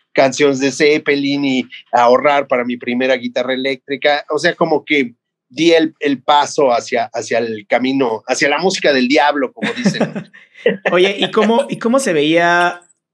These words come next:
Speaker 2: el, la música rock o el blues en México en ese entonces? Porque creo que tú eres de una de gener-, una generación que empezó en México a crear esta música, ¿no? Como a difundirla, a pesar de que ya estaba en
Speaker 1: Sí.
Speaker 2: el mundo.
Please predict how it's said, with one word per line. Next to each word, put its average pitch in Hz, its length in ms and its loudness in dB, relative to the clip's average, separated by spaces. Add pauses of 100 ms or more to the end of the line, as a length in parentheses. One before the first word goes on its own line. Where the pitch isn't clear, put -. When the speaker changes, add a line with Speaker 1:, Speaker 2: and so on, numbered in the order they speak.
(240)
Speaker 2:
el, 143 480 -4
la 135 100 -4
música 147 380 -6
rock 135 380 -2
o 127 80 -4
el 123 120 -4
blues 139 400 -4
en 139 200 -4
México 147 380 -2
en 131 100 -2
ese 135 160 -4
entonces? 131 420 -6
Porque 123 420 -6 (240)
creo 180 120 0
que 214 80 0
tú 220 60 -8
eres 202 120 0
de 196 60 -2
una 196 100 2
de 185 120 2
gener-, 143 180 -4
una 170 140 -4
generación 147 480 -4
que 147 360 -4
empezó 151 840 -4 (380)
en 131 180 0
México 165 680 -2 (240)
a - 160 -8
crear 139 320 0
esta 151 160 -4
música, 135 440 -6
¿no? 120 200 -6
Como 117 240 -8
a 113 240 -4
difundirla, 127 880 -4
a - 100 -6
pesar 151 220 -2
de 190 80 0
que - 80 -6
ya 135 100 0
estaba 156 200 0
en 143 60 4
Speaker 1:
Sí. 123 60 6
Speaker 2:
el - 80 -4
mundo. 127 360 -6